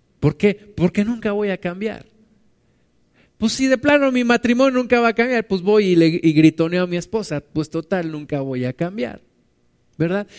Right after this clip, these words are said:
Y hacemos las cosas de acuerdo a lo que creemos. La Biblia dice que el hombre,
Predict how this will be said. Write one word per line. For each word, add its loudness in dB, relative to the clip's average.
Y 10
hacemos 4
las 4
cosas 4
de 4
acuerdo 4
a 6
lo 6
que 2
creemos. -2
La 0
Biblia 6
dice 2
que 2
el 4
hombre, 0